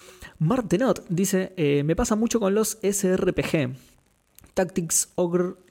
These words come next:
y Final Fantasy Tactics sentaron bases demasiado fuertes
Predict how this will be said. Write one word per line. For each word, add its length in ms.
y 360
Final 240
Fantasy 300
Tactics 360
sentaron 540
bases 260
demasiado 460
fuertes 480